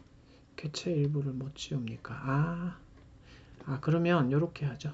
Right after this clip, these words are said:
여기다가 물음표 하나 하죠. 지금, 어, 이, 이 점 있죠? 수선의 발 세 개 교점이, 어, 이 점에서 만나는지 안 만나는지는 모르는 상태고요.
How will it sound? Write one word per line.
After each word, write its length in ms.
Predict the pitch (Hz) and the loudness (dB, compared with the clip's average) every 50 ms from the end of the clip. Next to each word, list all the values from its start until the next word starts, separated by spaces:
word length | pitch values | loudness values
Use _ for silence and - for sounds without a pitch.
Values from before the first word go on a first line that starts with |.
| - - - | -6 -2 0
여기다가 440 | 147 143 147 139 143 143 143 135 127 | 2 4 4 4 2 0 0 0 2
물음표 460 | 143 170 185 202 180 151 147 - 135 | 4 6 6 6 6 6 2 -2 -4
하나 220 | 131 135 135 127 131 | -4 -4 -6 -6 -8
하죠. 260 | 139 - - - - - - - - - - - - | -10 -10 -14 -16 -16 -18 -18 -16 -16 -18 -18 -10 -2
지금, 480 | - - 175 - 190 196 208 208 214 - - - - - - - - - - - - - - - - - - - - - - - - - - - - - - - - - - - - - - - - - - | 0 2 4 6 6 8 8 6 6 2 -4 -14 -20 -20 -20 -20 -20 -20 -20 -20 -20 -20 -20 -18 -18 -18 -18 -18 -18 -16 -16 -16 -18 -18 -18 -20 -20 -20 -20 -20 -20 -20 -18 -20 -20 -20 -20 -20 -16 -8 -2
어, 240 | 139 143 139 135 113 - | 0 2 2 2 2 4
이, 260 | 190 220 226 196 - - | 6 6 6 4 4 6
이 180 | 208 214 196 185 | 6 6 6 6
점 260 | - 147 139 139 139 | 4 2 2 4 2
있죠? 440 | 131 - - - 151 165 180 - - - - - | 0 -2 -2 -2 0 0 0 -2 -6 -12 -14 -14
수선의 720 | - - - - 208 208 - 208 202 190 185 180 175 175 | -12 -12 -2 -2 -2 0 0 0 2 4 4 2 2 0
발 260 | - 156 156 156 151 | 0 -2 0 0 -2
세 220 | 151 - - 185 170 | -2 -4 -6 -6 0
개 180 | - 175 156 | 0 0 0
교점이, 680 | 151 147 143 - - - 143 139 147 160 156 135 120 - - - - - - - - - - - - | 0 -2 -4 -4 -2 0 2 2 4 4 4 2 0 0 -6 -14 -16 -18 -18 -18 -18 -18 -18 -10 -6
어, 160 | 139 131 127 120 | -6 -4 -4 -2
이 160 | - 156 151 | 0 0 2
점에서 380 | - 175 165 165 156 147 151 135 | 4 4 4 4 2 2 0 0
만나는지 600 | 127 127 131 135 139 139 139 135 131 127 - 113 | 0 0 0 2 2 2 2 0 -2 -2 -4 -6
안 160 | 120 123 127 | -4 -4 -2
만나는지는 600 | 131 131 131 131 120 117 117 - 120 127 139 147 | -2 -2 -2 -2 -2 -4 -4 -4 -2 0 2 2
모르는 400 | 147 131 127 139 147 151 151 135 | 2 2 2 2 4 4 4 2
상태고요. 760 | - - 127 123 - - - - - 120 123 135 135 135 | 0 -2 -8 -10 -10 -10 -12 -10 -8 -6 -4 -2 -2 -4